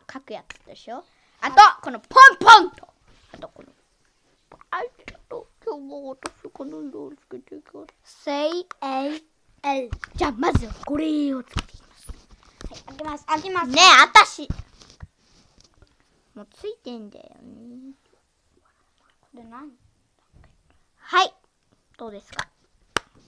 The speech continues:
Speaker 1: これも
Speaker 2: 何？
Speaker 1: 少しついてんだよね。
Speaker 2: 何これ？
Speaker 1: 私の。はい。で、次。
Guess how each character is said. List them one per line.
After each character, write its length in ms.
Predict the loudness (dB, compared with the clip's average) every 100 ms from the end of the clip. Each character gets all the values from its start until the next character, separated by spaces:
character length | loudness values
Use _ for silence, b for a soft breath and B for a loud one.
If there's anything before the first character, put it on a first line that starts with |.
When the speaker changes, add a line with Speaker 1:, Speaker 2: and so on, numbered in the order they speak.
| _ _
Speaker 1:
こ 80 | -20
れ 80 | -18
も 320 | -18 -20 -20 _ _ _ _ _ _ _ _
Speaker 2:
何？ 140 | -20 -20 _ _ -16
Speaker 1:
少 120 | -10 -10
し 200 | -10 -14
つ 120 | -16
い 100 | -16
て 140 | -18
ん 100 | -20
だ 80 | -20
よ 120 | -20
ね。 180 | -20 -18
Speaker 2:
何 200 | -12 -10
こ 120 | -12 -20
れ？ 80 | _ _ _ _
Speaker 1:
私 400 | -20 -18 -18 -20
の。 100 | -20 -20 _ _ -20
は 80 | -20
い。 40 | -20 _ _ _ _
で、 140 | -12 -10
次。 220 | -10